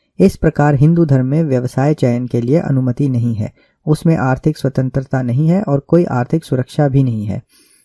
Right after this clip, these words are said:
आर्थिक दृष्टि से शूद्र की स्थिति बहुत ही कमजोर है। ज्ञान के प्रसार के लिए दो कसौटियों का पूर्व नियोजित होना आवश्यक है।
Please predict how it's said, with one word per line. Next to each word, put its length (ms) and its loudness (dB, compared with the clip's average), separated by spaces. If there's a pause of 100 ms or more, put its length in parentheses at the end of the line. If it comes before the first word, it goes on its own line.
(140)
आर्थिक 400 0
दृष्टि 320 0
से 220 0
शूद्र 300 -2
की 140 -4
स्थिति 360 -2 (360)
बहुत 280 4
ही 40 2
कमजोर 360 -2
है। 180 -10 (720)
ज्ञान 400 4
के 140 0
प्रसार 400 2
के 140 0
लिए 140 2
दो 160 2
कसौटियों 500 0
का 160 -2
पूर्व 320 2
नियोजित 460 0
होना 220 0
आवश्यक 440 -4
है। 140 -8